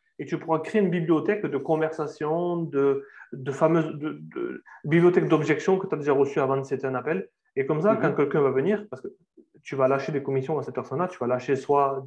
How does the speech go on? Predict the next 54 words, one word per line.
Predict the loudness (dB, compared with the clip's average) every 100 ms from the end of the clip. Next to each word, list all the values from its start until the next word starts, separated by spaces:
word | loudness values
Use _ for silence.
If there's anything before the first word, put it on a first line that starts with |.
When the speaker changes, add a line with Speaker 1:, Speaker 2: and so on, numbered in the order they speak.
| -10
Speaker 1:
un | -6 -2
taux | 4 6 8
horaire, | 6 2 0
soit | -2 0 0 2
des | 0
commissions | -2 -6 -6 -8
sur | -4
les | 2
ventes. | 2 2 -6 _ -12 -2
Speaker 2:
Oui. | 2
Speaker 1:
Donc, | 2 0
ce | 0
que | 0
tu | 0
veux | 0
t'assurer, | 0 -2 -4
c'est | -4 -6
que | -8
toi, | -4 2 2 2 -6 _ -2
tant | 0
que | 0
tu | 0
n'es | 0
pas | 0 -2
sous | -4 2 6
l'eau | 6
dans | 6
ton | 4 -2
activité | -6 -6 -2 0 0 -4 _ -4
et | -2
que | -2
tu | -4
as | -4
du | -6
profit, | -4 -6 -4 -8
ben, | -6 -4 0
garde | 2 4
les | 4 2
dix | -2 -8
ou |
quinze | -4 -4
pour | -4
cent | -4
de |
commission | -2 -2 -2 -2
pour | -2
toi | 0 -2 -2 -14 _ -4
et | 0
close | 2 2
tes | -2
propres | -4 -2 -2
appels. | -2 -6
Comme | -6 0
ça, | 2 2